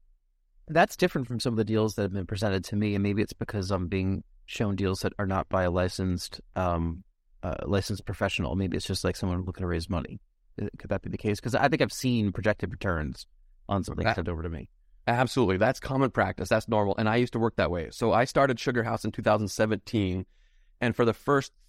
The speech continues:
Speaker 2: three, three and a half years, we were not, we did not go the licensed broker-dealer route. We could talk about projected returns. We raised money off of projected returns.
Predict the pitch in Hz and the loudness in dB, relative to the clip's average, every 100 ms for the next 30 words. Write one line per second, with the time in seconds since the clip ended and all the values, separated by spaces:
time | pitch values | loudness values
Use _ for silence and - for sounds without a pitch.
0 | _ 127 131 143 143 143 139 135 123 120 | _ -2 2 4 4 2 2 2 4 4
1 | 110 - 135 113 104 101 113 107 104 104 | 2 0 2 4 4 2 2 4 4 4
2 | 107 113 - - 117 110 110 101 104 90 | 2 2 -2 -4 0 2 2 4 2 4
3 | 95 - 90 - 107 92 90 90 90 80 | 2 2 -6 -2 -2 0 0 2 2 2
4 | 69 50 - - - _ - - 123 113 | 0 -4 -10 -20 -20 _ -16 0 2 2
5 | - 104 - 101 - - 98 82 87 - | 2 0 4 2 2 0 0 0 -4 -2
6 | 95 80 80 82 107 101 113 98 107 107 | -2 -2 -4 0 2 4 4 4 2 4
7 | 98 92 98 - 98 90 - 90 90 - | 2 0 -4 -4 0 0 0 -2 -2 -2
8 | 80 76 73 | -2 -2 -6